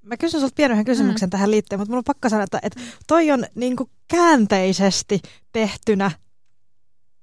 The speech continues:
Speaker 1: se, että, että kun usein – kuulee tätä, että varsinkin niinku luovilla aloilla törmää siihen, että no,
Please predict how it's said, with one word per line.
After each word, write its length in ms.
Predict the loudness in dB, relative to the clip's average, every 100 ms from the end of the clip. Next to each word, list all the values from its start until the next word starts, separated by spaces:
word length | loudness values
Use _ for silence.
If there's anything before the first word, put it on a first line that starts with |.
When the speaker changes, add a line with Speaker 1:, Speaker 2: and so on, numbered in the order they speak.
| -20 -8
Speaker 1:
se, 320 | 0 2 0
että, 320 | -2 -6 -6 -6
että 220 | -10 -8
kun 200 | -6 -6 -4
usein – 560 | -2 0 0 0 -4 -6 -12 -20 -20 -20 -20 -20 -20 -20 -20 -18 -18 -18 -8
kuulee 340 | 0 2 2
tätä, 200 | 0 -4
että 120 | -2 -2
varsinkin 360 | 0 0 -2
niinku 260 | -2 -2 -4 -8 -20 -6
luovilla 400 | 0 2 2 2 2
aloilla 400 | 2 2 0 -2
törmää 380 | -2 -2 -2
siihen, 380 | -2 -4 -4 -4
että 220 | -6 -6
no, 100 | -6